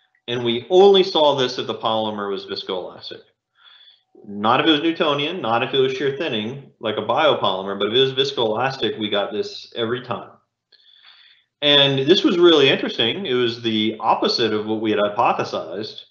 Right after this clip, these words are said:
because we thought that, that more oil would go through, and what actually happens is it gets trapped here. And, and in some ways that, uh, that goes against what we observed in our core flood experiments, although I have some theories as to why this is actually benefits us.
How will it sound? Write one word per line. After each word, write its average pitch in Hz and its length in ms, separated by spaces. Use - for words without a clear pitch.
because 113 360
we 139 140
thought 113 360
that, 107 260
that 110 180
more 131 220
oil 110 280
would 101 140
go 98 180
through, 107 220
and 107 80
what 98 180
actually 107 260
happens 110 440
is 92 180
it 92 120
gets 120 180
trapped - 320
here. - 280
And, 101 160
and 113 160
in 107 60
some 156 280
ways 120 400
that, 101 360
uh, 101 420
that 113 120
goes 113 180
against 120 400
what 110 100
we 110 140
observed 104 340
in 98 80
our 95 80
core 226 220
flood 107 160
experiments, 98 580
although 107 300
I 107 220
have 104 400
some 98 560
theories 120 420
as 101 140
to 107 80
why 101 380
this 98 180
is 104 60
actually 98 360
benefits 98 520
us. - 300